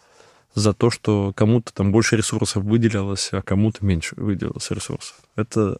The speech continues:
окей. Возникает просто следующий вопрос. Хочет ли топ-менеджер заниматься процессом медиации всех этих сотрудников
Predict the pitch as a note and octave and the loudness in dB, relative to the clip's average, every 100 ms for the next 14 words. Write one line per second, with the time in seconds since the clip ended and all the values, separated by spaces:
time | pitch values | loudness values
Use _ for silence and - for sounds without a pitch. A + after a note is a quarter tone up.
0 | - - G#2 - - - _ _ _ _ | -8 -4 -4 -4 -10 -12 _ _ _ _
1 | _ _ _ _ _ _ B2+ A2+ A2+ C3 | _ _ _ _ _ _ 2 4 6 4
2 | C#3 D3 - C3+ - C#3 B2+ - B2+ D#3 | 4 4 4 4 4 4 4 4 4 6
3 | C#3+ G2+ - - C#3 - - A#2+ B2 A2+ | 6 4 0 2 2 2 2 4 4 4
4 | - A#2+ B2+ C#3+ D#3 A2+ A#2 G#2+ A2 A2 | 2 4 6 8 8 6 4 4 6 6
5 | A2 A#2+ C3 - A2 A2 G#2+ C3 - A#2+ | 6 4 4 0 0 0 4 4 4 6
6 | A2+ A#2 A2 A2+ A2+ A#2+ - G#2 - A2 | 6 6 6 6 6 4 0 -2 -2 -2
7 | A2 G2+ A2+ - G#2+ A#2 E3+ D3 - G2 | -2 -2 -2 -2 0 4 4 4 2 -8
8 | - | -10